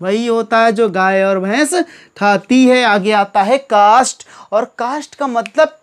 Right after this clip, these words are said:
क्या होता है? कास्ट का मतलब होता है ढाल देना। और मिस्त्री जो होते हैं आपके घर के आगे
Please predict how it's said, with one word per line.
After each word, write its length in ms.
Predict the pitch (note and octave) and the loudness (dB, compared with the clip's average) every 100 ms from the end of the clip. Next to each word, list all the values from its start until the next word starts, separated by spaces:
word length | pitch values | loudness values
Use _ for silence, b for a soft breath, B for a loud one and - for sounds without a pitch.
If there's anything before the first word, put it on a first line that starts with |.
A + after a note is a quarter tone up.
| _ | _
क्या 120 | - | -8
होता 460 | C4+ C#4+ B3+ A#3+ A3+ | -4 -4 -4 -2 0
है? 220 | A3+ D4+ - b b _ - | 0 -2 -6 b b _ -10
कास्ट 380 | A3 C#4 C4+ - | -8 -8 -12 -8
का 140 | A3 | -6
मतलब 400 | F#3+ G3 A#3 B3+ | -4 -6 -2 -2
होता 260 | G3 G3 G#3 | -2 -2 0
है 160 | A3+ B3 D#3 | 0 -2 -4
ढाल 460 | D3+ G#3 A#3+ B3 | -2 2 4 2
देना। 400 | G3+ G3 G#3 A#3 E3 b b b | 0 -2 -2 -2 -4 b b b
और 140 | F3+ F#3+ | -6 -6
मिस्त्री 520 | G3 B3+ - C#4 D4+ | -6 -8 -8 -4 -2
जो 160 | B3 A#3 | 0 2
होते 280 | A3+ - C4 | 0 0 0
हैं 300 | B3+ C#4 C4 | 2 2 2
आपके 420 | A#3 A#3 - B3+ | 2 -2 -2 -4
घर 300 | F#3 F3 C4+ | -2 -2 -2
के 140 | C#4 B3 | 0 0
आगे 320 | G#3+ A#3 | 2 0